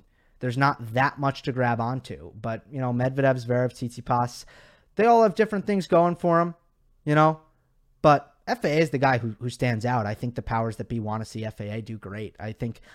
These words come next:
from a marketability standpoint, there's not a single thing that I think works against him, um, because he's just, he's a class act.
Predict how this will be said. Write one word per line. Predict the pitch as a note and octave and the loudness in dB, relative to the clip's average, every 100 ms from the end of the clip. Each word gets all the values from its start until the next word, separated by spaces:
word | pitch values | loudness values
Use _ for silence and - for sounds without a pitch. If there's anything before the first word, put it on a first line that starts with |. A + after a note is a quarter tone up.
| - | -12
from | - C3 | -2 0
a | A#2+ B2+ | 2 2
marketability | D3 C3+ A#2+ C#3 C#3 A#2+ | 2 0 2 2 2 -2
standpoint, | - A#2 - A#2+ A2 | -4 -6 -4 -6 -2
there's | B2+ B2+ | 0 0
not | C#3 C3 - | 0 -2 -4
a | A#2+ | -12
single | - D3+ C3+ A#2+ | -6 -4 -2 -4
thing | - C3+ B2+ | -4 -4 -2
that | A2+ | -2
I | A2 | -4
think | - A2+ A#2+ | -4 -8 -8
works | A2 - | -8 -10
against | A2 G#2+ G#2+ - | -10 -10 -10 -12
him, | F#2+ F#2+ _ _ _ _ _ - | -14 -16 _ _ _ _ _ -10
um, | G#2+ G#2 G2 F#2+ | -6 -6 -8 -10
because | A#2 A#2+ G#2+ | -6 -6 -4
he's | B2 G#2+ | -6 -4
just, | B2 A2 - - | -4 -6 -10 -10
he's | B2 A#2 | -8 -8
a | |
class | - C3+ C#3 - | -2 0 0 2
act. | C#3 C3 C3 - - | 2 2 0 -8 -20